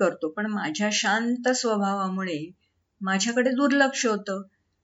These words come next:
मी शरीरातला सर्वात मोठा रासायनिक कारखाना आहे. तुमची आई कशी वाण्याकडून आलेल्या सामानातला काही भाग वापरायला काढते आणि जास्त असलेला भाग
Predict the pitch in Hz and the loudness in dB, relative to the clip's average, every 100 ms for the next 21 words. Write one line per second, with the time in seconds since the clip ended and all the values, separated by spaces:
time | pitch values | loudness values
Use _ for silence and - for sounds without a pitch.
0 | - 226 233 190 202 214 214 214 220 220 | -4 -2 2 2 4 4 2 0 0 0
1 | 208 214 208 208 214 185 175 208 214 233 | 2 0 -2 -2 0 0 0 0 0 0
2 | 240 - 185 175 170 170 156 147 - _ | -2 -2 -2 -2 -2 -4 -4 -8 -14 _
3 | _ _ - 233 226 247 233 226 226 226 | _ _ -2 0 2 2 4 4 2 0
4 | 226 214 214 208 190 185 190 202 202 208 | 0 -2 -2 0 2 2 0 0 0 -2
5 | 180 185 190 190 190 202 180 180 185 185 | -2 0 2 2 0 0 0 -2 -6 -6
6 | - 180 170 - - _ _ - 175 185 | -8 -6 -6 -6 -14 _ _ -2 0 0
7 | 190 185 185 170 175 - 175 180 190 208 | -4 -2 -4 -2 -4 -2 -2 -2 0 0
8 | 208 233 185 - _ _ _ 185 202 202 | 2 2 2 -6 _ _ _ -4 -2 0
9 | 208 190 190 - 226 220 226 220 226 240 | 4 4 2 -2 -2 -2 -2 -2 -2 -2